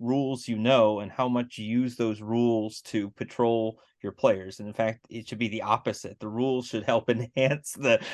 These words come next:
the experience, but the players are, are the most important part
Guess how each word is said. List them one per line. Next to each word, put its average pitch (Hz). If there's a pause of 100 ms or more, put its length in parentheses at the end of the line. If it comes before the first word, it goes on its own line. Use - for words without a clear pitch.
(180)
the 117
experience, 123
but 110
the 113
players 127
are, 110
are 113
the 110
most 110
important 101
part 104